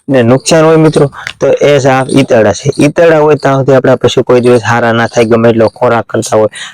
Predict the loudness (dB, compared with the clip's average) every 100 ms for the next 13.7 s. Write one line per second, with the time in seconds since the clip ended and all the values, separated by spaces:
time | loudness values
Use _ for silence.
0 | -4 -2 0 2 0 -2 -8 -18 -10 -4
1 | 0 0 0 -2 0 -2 -2 -4 -2 0
2 | 0 0 0 -2 -2 -2 0 2 0 0
3 | 0 0 -4 -6 -2 0 0 0 0 0
4 | 2 0 0 -2 0 0 0 -2 0 2
5 | 2 2 0 2 2 2 0 -2 -4 -2
6 | -2 0 0 0 0 0 0 2 2 2
7 | 0 -6 -18 -10 -4 -2 0 2 0 0
8 | 0 -2 -2 -2 0 2 2 2 2 2
9 | 2 0 -4 -4 -4 -2 0 -2 0 0
10 | 0 0 0 0 -2 -4 -10 -12 -12 -6
11 | -2 0 2 2 2 2 2 0 0 0
12 | 0 0 2 2 2 2 2 -2 -2 0
13 | 0 0 0 -2 0 -2 -2